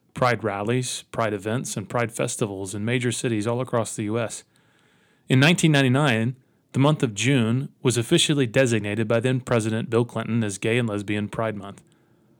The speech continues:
From there, a new secular holiday was born. How did we get to a point where celebrating homosexuality and transgenderism became a month-long event that rivals Christmas?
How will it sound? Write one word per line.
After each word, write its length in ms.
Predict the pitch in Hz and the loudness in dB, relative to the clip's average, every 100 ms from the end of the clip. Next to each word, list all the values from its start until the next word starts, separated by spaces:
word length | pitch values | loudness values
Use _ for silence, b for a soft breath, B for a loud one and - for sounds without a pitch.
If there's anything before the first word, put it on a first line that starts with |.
| b | b
From 200 | - 139 | 2 6
there, 180 | 135 160 | 6 6
a 80 | 135 | 6
new 160 | 131 | 4
secular 500 | 143 - 131 143 135 | 4 4 2 2 2
holiday 380 | 120 113 107 107 | 2 0 0 -2
was 160 | 110 104 | -4 -2
born. 340 | 120 120 110 - b b b b b b b _ | -2 -2 -4 -12 b b b b b b b _
How 160 | - 180 | -2 0
did 100 | 233 | 2
we 80 | 233 | 2
get 180 | 190 - | 2 2
to 120 | 170 | 0
a 40 | |
point 440 | - - 151 120 120 | 0 0 0 0 -2
where 220 | 135 123 | -2 0
celebrating 680 | 120 - 139 143 131 131 123 | 0 0 2 4 4 2 2
homosexuality 1040 | 113 123 113 127 - 120 120 127 113 104 107 | 0 -2 -2 -2 -2 -2 0 2 2 0 -2
and 120 | 104 | -4
transgenderism 920 | - 120 110 104 123 117 98 101 104 - _ _ | -2 0 0 0 0 0 -2 -4 -6 -8 _ _
became 280 | 123 - 143 | -2 0 2
a 60 | 120 | 2
month-long 560 | 113 143 - 147 131 | 2 0 0 0 0
event 400 | 104 113 135 101 | 0 2 0 0
that 160 | 117 110 | -6 -2
rivals 380 | 104 123 107 - | 0 2 0 0
Christmas? 560 | - 156 - - - | -2 -2 -4 -10 -12